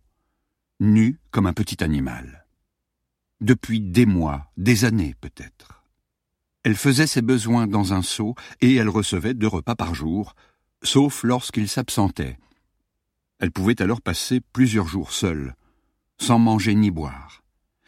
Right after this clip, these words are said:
Et la faim, la soif et la peur de mourir la taraudaient. Il y avait deux Judas dans la porte, un tout en bas, par où passaient les repas,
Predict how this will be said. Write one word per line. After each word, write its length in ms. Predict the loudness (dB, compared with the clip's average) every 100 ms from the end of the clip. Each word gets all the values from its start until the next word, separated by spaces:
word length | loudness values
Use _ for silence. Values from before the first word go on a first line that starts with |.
| -8
Et 80 | -4
la 100 | -2
faim, 320 | -4 -4 -4 -6
la 100 | -8
soif 720 | -6 -6 -8 -14 -20 -20 _ -2
et 80 |
la 140 | -2 -2
peur 360 | -2 -2 -2
de 120 | -4 -2
mourir 500 | -2 -2 -2 -4 -6
la 140 | -8
taraudaient. 640 | -4 -4 -4 -10 -14 -18 _ _ _ _ _ _ _ _ _ _ _ _ _ 0
Il 140 | 4
y 80 | 4
avait 220 | 4 0
deux 240 | 2 2 2
Judas 400 | 2 0 0 0
dans 140 | 0
la 100 | -2
porte, 380 | -4 -10 -10 -14 -16 _ _ _
un 200 | 2 2
tout 240 | 0 -2 2
en 100 | 2
bas, 360 | 0 -2 -8 _ _ _
par 160 | -2 0
où 60 | 0
passaient 360 | -2 -4 -4
les 100 | -4
repas, 400 | -6 -8 -10 -10